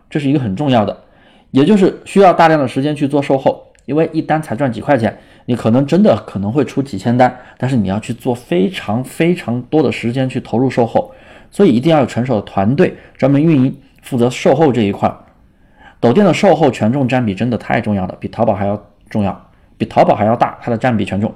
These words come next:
听我说完呀，纯新手真的不要去入局抖店了，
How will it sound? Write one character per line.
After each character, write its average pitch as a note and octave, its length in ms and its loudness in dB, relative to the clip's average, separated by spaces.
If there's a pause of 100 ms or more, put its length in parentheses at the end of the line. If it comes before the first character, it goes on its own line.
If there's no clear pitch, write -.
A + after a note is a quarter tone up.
(540)
听 D#3+ 180 0
我 A#2 120 2
说 C3+ 180 4
完 A2 140 6
呀， G#2 180 2
纯 A2 180 -2
新 C#3 160 -6
手 G#2 140 -4
真 A2 160 -4
的 A2+ 60 -4
不 G#2+ 100 -4
要 A2 120 0
去 A2+ 140 -4
入 A2+ 200 -2
局 A2 140 -2
抖 F2+ 180 -4
店 A2 180 0
了， F#2+ 140 -6